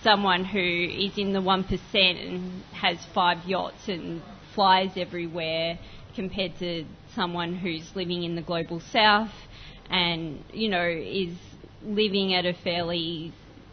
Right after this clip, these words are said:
sustainable subsistence level. I mean, it's just not comparable. So you can have, you can have many people who,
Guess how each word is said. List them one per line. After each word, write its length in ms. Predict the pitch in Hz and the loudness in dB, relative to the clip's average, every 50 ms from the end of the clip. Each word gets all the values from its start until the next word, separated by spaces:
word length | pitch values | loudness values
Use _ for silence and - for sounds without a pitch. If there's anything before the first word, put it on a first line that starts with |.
| - - - - - - | -20 -20 -20 -20 -10 -8
sustainable 640 | - 214 - - - 190 185 190 190 185 180 175 175 | -6 -6 -6 -4 -2 -2 0 -2 -2 -4 -4 -6 -8
subsistence 720 | - - 180 - - - 202 196 - - - 180 160 - - - | -8 -10 -12 -10 -8 -6 -8 -8 -8 -8 -8 -8 -8 -10 -10 -8
level. 360 | 170 156 147 - 147 143 139 147 | -8 -8 -8 -8 -12 -12 -10 -10
I 60 | 165 | -8
mean, 200 | 170 175 170 170 | -6 -6 -6 -6
it's 160 | 170 165 165 | -8 -8 -6
just 220 | - 190 180 - - | -6 -8 -6 -6 -6
not 240 | 175 151 147 - - - - - | -6 -6 -6 -8 -10 -14 -16 -10
comparable. 760 | - 214 151 - - 202 208 214 214 196 165 - 156 - - - - - - - - - - - - | -10 -8 -6 0 2 4 4 4 4 2 0 -4 -6 -8 -8 -10 -12 -16 -20 -20 -20 -20 -20 -8 -2
So 60 | - | -2
you 240 | 180 180 185 185 185 | 0 0 0 -2 -2
can 220 | - 262 220 220 | -2 -2 -2 0
have, 260 | 247 254 247 247 247 226 220 202 - - | 2 6 6 6 6 4 0 -6 -10 -10
you 200 | - 220 240 240 | -4 -4 -4 -2
can 600 | - 285 262 214 214 208 190 185 165 113 85 - - - - - | 0 0 0 0 0 -2 -2 -4 -6 -8 -10 -14 -16 -16 -14 -12
have 320 | - - 254 247 262 240 196 190 180 - | -2 2 4 4 4 4 0 -6 -10 -10
many 380 | 170 190 220 220 233 254 269 294 | -8 -6 -4 -2 -2 -2 -2 -2
people 480 | - - 226 202 - - 170 165 170 175 | 0 -2 -2 -2 -4 -6 -8 -6 -6 -6
who, 540 | 170 180 190 180 180 175 175 170 170 170 | -4 -4 -2 -2 0 0 -2 -2 -2 -4